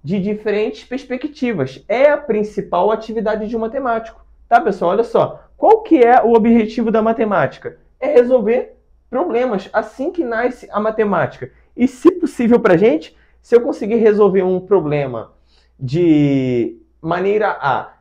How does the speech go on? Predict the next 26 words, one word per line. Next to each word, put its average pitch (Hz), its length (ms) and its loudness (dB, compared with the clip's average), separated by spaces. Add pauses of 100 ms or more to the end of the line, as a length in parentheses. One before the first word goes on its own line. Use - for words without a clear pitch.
e 220 120 -4
o, 220 380 0
e 214 80 -2
o, 208 280 2
esse 226 240 -4
mesmo 269 300 -2
problema 175 400 0
de 170 140 -4
maneira 180 400 -2
B, 233 260 2 (200)
é - 100 2
mais 240 240 4
bonito 254 400 2
ainda, 254 580 0
tá? 208 180 4
Pra - 300 -6
gente. 196 320 -4 (180)
Então, 214 300 -4 (200)
essa 254 400 -4
é 240 60 2
a 247 60 0
principal 226 720 -4
atividade 226 680 -4 (300)
de 180 120 -4
um 247 40 -2
matemático. 254 580 -2